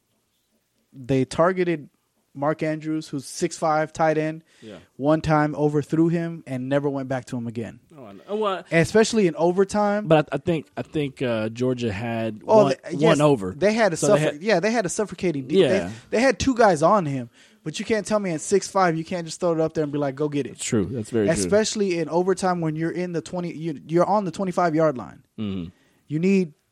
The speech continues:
Speaker 1: two yards to get a first down to keep that drive going
Speaker 2: I
Speaker 1: to
Speaker 2: know.
Speaker 1: potentially score a touchdown to end the game. Uh, you telling me a six five wide receiver can't handle two defenders?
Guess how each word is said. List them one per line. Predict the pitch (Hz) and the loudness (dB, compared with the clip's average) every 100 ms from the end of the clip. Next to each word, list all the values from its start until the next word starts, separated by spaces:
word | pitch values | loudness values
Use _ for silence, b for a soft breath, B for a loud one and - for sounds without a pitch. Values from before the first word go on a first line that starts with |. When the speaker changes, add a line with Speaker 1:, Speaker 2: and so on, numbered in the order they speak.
| _ _ | _ _
Speaker 1:
two | - 233 | 0 4
yards | 214 202 185 170 | 6 6 6 2
to | - | 0
get | 160 | 0
a | 160 | 0
first | - 165 160 | 2 0 2
down | 160 | 0
to | 151 | 0
keep | - 156 | -4 -2
that | 143 | -2
drive | 131 147 131 | 0 -2 0
going | 147 143 135 | 0 0 0
Speaker 2:
I | |
Speaker 1:
to | 180 | -4
Speaker 2:
know. | 170 | -4
Speaker 1:
potentially | 175 170 156 160 | -2 -2 -2 -6
score | - 165 | -6 -6
a | |
touchdown | - 156 - 143 | -4 -6 -6 -10
to | 131 | -10
end | 143 135 | -10 -10
the | |
game. | 123 156 143 123 - b b b b - | -8 -6 -6 -8 -18 b b b b -10
Uh, | 135 139 131 120 - 120 | -4 -2 0 -4 -8 -14
you | 139 | -8
telling | 165 190 190 | 0 0 0
me | 170 | -6
a | |
six | - 185 | -4 -6
five | - 180 170 | -4 -6 -2
wide | 175 | -2
receiver | 170 170 175 170 | -2 -2 -2 -4
can't | 175 | -8
handle | 180 175 175 | -8 -8 -8
two | 190 | -8
defenders? | 185 190 208 202 - | -8 -8 -8 -10 -16